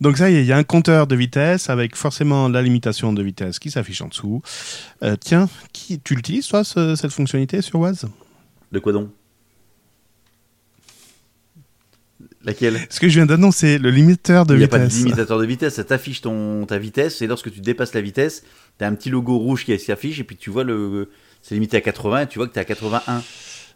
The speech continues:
Speaker 1: Et c'est pas forcément que quand tu dépasses, parce que tu sais, t'as un truc qui s'appelle paramètres, et que tu peux dire, je veux afficher tout le temps la limite, euh, de
Speaker 2: Ah ouais.
Speaker 1: vitesse.
Speaker 2: Bon, tu sais, moi, je l'ai affi-, je l'ai tout le temps affiché par défaut, moi. <laughs> Puisque ça dépasse.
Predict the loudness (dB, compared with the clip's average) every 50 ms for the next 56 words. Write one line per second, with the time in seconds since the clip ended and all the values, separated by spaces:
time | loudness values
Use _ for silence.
0 | _ _ _ _ _ _ _ _ _ _ _ -8 -6 -4 -2 0 0 0 0 0
1 | 2 2 2 4 4 2 2 2 4 2 4 4 2 0 -2 -4 -4 -2 -2 -2
2 | -4 -6 -8 -12 -16 -14 -8 -4 -2 -2 -2 -2 -2 -4 -2 -4 -6 -6 -6 -6
3 | -6 -6 -6 -6 -8 -6 -6 -6 -4 -4 -4 -4 -6 -8 -12 -14 -12 _ -10 -8
4 | -4 -4 -4 -2 -2 0 2 2 2 4 2 0 -2 -4 -6 -4 -2 -2 0 0
5 | -2 -6 -4 -4 -2 -2 -2 -2 -4 -6 -8 -10 -8 -4 -4 -4 -4 -4 -6 -8
6 | -8 -6 -6 -4 -2 -2 0 0 0 -2 -4 -6 -10 -12 -18 -20 _ _ _ _
7 | _ _ _ _ _ -16 -14 -14 -12 -8 -6 -6 -4 -4 -4 -6 -6 -8 -10 -8
8 | -10 -10 -10 -10 -10 -10 -10 -10 -12 -10 -8 -6 -6 -6 -8 -8 -10 -10 -10 -12
9 | -14 _ _ _ _ _ _ _ _ _ _ _ _ _ _ _ _ _ _ _
10 | 0 2 4 6 6 6 4 4 2 0 0 -2 -4 -6 -12 -14 _ -20 -20 _
11 | _ _ -20 -20 -18 -14 -14 -12 -10 -10 -8 -10 -10 -10 -12 -14 -14 -16 _